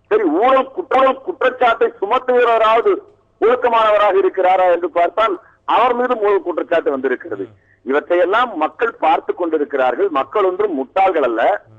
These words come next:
மக்களுக்கு தெரியும் யார் சொல்லக்கூடிய குற்றச்சாட்டிலே உண்மை இருக்கிறது, எந்த இடத்திலே சத்தியம் இருக்கிறது,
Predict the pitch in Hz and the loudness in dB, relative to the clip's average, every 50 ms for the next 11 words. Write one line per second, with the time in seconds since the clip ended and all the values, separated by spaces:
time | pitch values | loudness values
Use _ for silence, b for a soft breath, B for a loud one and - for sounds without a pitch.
0 | 107 101 b b b b b b - 165 185 - - 269 262 254 - 214 202 - | -20 -20 b b b b b b -4 -4 -4 -2 -2 -2 0 0 -2 -4 -4 -2
1 | - 196 208 254 240 196 135 - _ _ _ _ _ _ _ _ _ _ _ 240 | 0 0 0 0 0 -4 -4 -6 _ _ _ _ _ _ _ _ _ _ _ -2
2 | 160 160 196 226 240 240 226 - - - 202 196 196 214 214 - 196 196 190 190 | 0 2 2 2 2 0 0 -2 -4 -4 -4 -2 -2 -2 -2 -2 -2 0 0 0
3 | 185 - 170 - 202 220 214 196 185 175 - 175 180 180 147 151 175 190 185 160 | 0 -4 -6 -4 -4 -4 0 0 0 0 0 -2 -4 -2 -2 -2 -2 -2 -2 -2
4 | 151 151 - - 143 131 127 147 185 202 202 B B B B B - 262 170 208 | -2 -2 -2 -2 -2 -2 0 2 0 0 0 B B B B B -2 0 0 0
5 | 233 240 247 233 226 208 220 214 - 196 196 190 - - 151 143 - - 226 202 | 0 0 0 0 2 0 0 -2 -2 -2 -2 -2 0 -2 -4 -4 -2 -2 -2 0
6 | 175 165 156 - 147 131 127 123 156 190 208 202 - | 0 0 -2 -2 -2 -2 -2 0 0 0 0 -2 -4